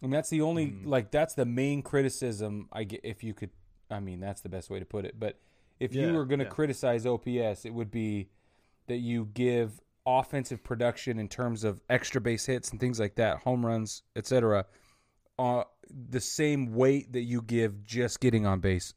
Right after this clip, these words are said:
Speaker 1: under any circumstances, even if it's getting hit by a pitch.
Speaker 2: Right.
Speaker 1: Um, and so it d-, doesn't mean it's a bad statistic. You just have to understand where its limitations are,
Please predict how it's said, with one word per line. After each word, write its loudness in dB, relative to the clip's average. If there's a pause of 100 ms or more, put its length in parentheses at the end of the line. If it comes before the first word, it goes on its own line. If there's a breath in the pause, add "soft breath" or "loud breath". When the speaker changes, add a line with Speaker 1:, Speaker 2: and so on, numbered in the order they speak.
Speaker 1:
under 0
any 2
circumstances, -6 (260 soft breath)
even 2
if 0
it's -6
getting 2
hit 0
by 0
a 2
pitch. -8 (1400)
Speaker 2:
Right. -8
Speaker 1:
Um, -4 (420)
and -4
so 2 (1080)
it -14
d-, -6 (160)
doesn't 2
mean 4
it's -2
a -8
bad 2
statistic. -6
You -4
just -8
have 0
to -4
understand -2
where 2
its -4
limitations 0
are, 2